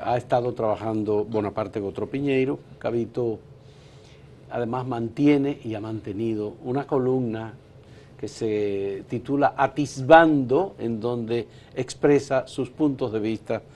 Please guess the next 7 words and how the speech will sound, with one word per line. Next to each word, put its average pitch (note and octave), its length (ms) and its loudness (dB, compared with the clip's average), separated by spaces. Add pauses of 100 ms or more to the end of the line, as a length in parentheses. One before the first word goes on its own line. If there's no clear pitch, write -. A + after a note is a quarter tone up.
(280)
sobre, G#2 640 2 (100)
eh, F#2+ 420 -10
diferentes A#2+ 520 0
temas A2 360 0
del G2+ 140 -2
acontecer F#2+ 600 -6
nacional. F#2+ 580 -10